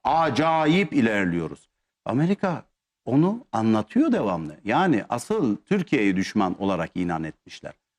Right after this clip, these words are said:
Ama bir şey söyleyeyim mi? Biden efendi, bu işlerin hiçbiri tutmayacak.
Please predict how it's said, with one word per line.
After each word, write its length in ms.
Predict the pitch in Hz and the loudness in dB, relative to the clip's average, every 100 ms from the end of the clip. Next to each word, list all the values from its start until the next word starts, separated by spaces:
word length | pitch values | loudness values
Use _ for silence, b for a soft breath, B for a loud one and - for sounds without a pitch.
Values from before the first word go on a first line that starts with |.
| _ _ | _ _
Ama 140 | 104 127 | -6 -4
bir 80 | 123 | -2
şey 160 | 160 | -2
söyleyeyim 400 | 139 156 175 262 | -2 0 0 0
mi? 120 | 127 85 - _ - | 0 -2 -10 _ -6
Biden 320 | 101 156 208 | -2 -2 0
efendi, 500 | 170 - 98 87 80 - _ _ _ _ _ _ _ _ _ _ _ | 0 0 -4 -6 -8 -14 _ _ _ _ _ _ _ _ _ _ _
bu 140 | 104 135 | -2 0
işlerin 360 | - 151 139 | -2 -2 0
hiçbiri 400 | 131 202 - 120 | 0 -2 0 -2
tutmayacak. 600 | - 104 _ 85 73 71 | -2 -6 _ -10 -10 -16